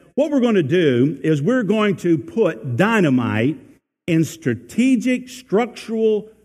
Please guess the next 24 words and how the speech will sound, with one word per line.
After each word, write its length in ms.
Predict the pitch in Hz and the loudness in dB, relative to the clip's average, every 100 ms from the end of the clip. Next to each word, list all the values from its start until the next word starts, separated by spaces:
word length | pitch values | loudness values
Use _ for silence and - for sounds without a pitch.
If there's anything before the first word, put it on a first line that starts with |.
| _ _ _ _ | _ _ _ _
parts 680 | - 202 151 139 - - - _ _ | -2 0 2 0 -6 -20 -20 _ _
of 160 | 151 135 | -2 2
those 260 | 165 160 | 2 0
six 380 | - 208 208 - | -2 -2 -2 -4
buildings, 880 | 139 170 147 98 73 - - - - _ _ _ _ - | -2 2 2 0 -6 -12 -20 -20 -20 _ _ _ _ -10
a 60 | |
whole 200 | - 226 | 2 2
city 380 | 208 - 233 190 | 2 0 0 0
block. 420 | 147 131 98 92 - _ _ _ _ _ _ - | 0 -2 -4 -10 -20 _ _ _ _ _ _ -2
And 100 | 147 | 2
we're 80 | 214 | 2
gonna 220 | 220 180 | 2 2
put 280 | - 262 262 | 0 -2 2
those 280 | 220 196 - | 0 0 0
struct-, 340 | 220 220 175 | -2 -2 0
those, 260 | 175 170 160 | 2 2 2
the 140 | 165 | 0
dynamite 520 | 143 220 214 165 160 | 2 2 2 2 0
on 180 | 160 160 | 0 2
those, 280 | 156 143 - - _ - _ _ - | 2 0 -6 -20 _ -20 _ _ -4
on 140 | 160 | 0
those 260 | 165 147 127 - - | 4 2 0 -8 -8
weight-bearing 1300 | 143 135 139 214 240 175 151 180 202 170 131 107 104 | -2 0 2 2 2 -2 -2 2 4 4 2 -2 -6
structures. 880 | - 180 170 - 110 82 - - | -6 -4 -4 -6 -12 -12 -16 -20